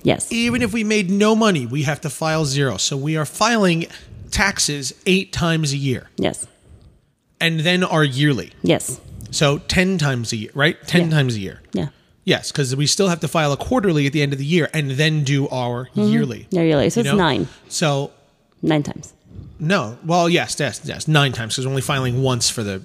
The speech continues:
Speaker 2: for the, for the
Speaker 1: For
Speaker 2: end
Speaker 1: the
Speaker 2: of the
Speaker 1: yearly,
Speaker 2: year.
Speaker 1: yep.
Speaker 2: Yes. So we're filing taxes nine times a year.
Speaker 1: Yeah. And just because you didn't make your money back does not make the money that you made at the show non-taxable.
Speaker 2: Yeah.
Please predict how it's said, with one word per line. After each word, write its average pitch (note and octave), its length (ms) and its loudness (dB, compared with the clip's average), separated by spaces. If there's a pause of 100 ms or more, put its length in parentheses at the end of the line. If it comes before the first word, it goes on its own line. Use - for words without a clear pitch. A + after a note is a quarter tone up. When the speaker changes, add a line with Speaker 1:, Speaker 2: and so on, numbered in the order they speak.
(140)
Speaker 2:
for B2 140 -6
the, A#2 120 -4
for - 160 -8
the A#2 80 -4
Speaker 1:
For D3 60 0
Speaker 2:
end - 0 -
Speaker 1:
the - 0 -
Speaker 2:
of D#3+ 60 4
the D#3+ 60 2
Speaker 1:
yearly, D3+ 180 0
Speaker 2:
year. F#2 160 -6
Speaker 1:
yep. - 260 -4
Speaker 2:
Yes. B2+ 300 -2 (320)
So F3+ 160 2
we're G#3+ 120 4
filing C4+ 460 -2
taxes F#3 560 0 (140)
nine E3+ 440 4
times D3+ 400 2
a D3+ 40 2
year. B2+ 360 0 (160)
Speaker 1:
Yeah. - 140 -6 (460)
And A3+ 180 0
just D4+ 260 0
because B3+ 480 2
you A3+ 220 2
didn't G#3+ 300 2
make G#3+ 200 2
your G#3+ 80 2
money A#3 240 2
back D#3 420 0
does F#3+ 180 0
not G#3+ 200 2
make G3 320 0
the F3+ 80 2
money G3 300 2
that F3+ 160 -2
you F3 180 2
made F#3 420 2
at - 180 -2
the E3+ 60 2
show E3 440 0 (500)
non-taxable. D#3 880 -2
Speaker 2:
Yeah. A#2 120 -10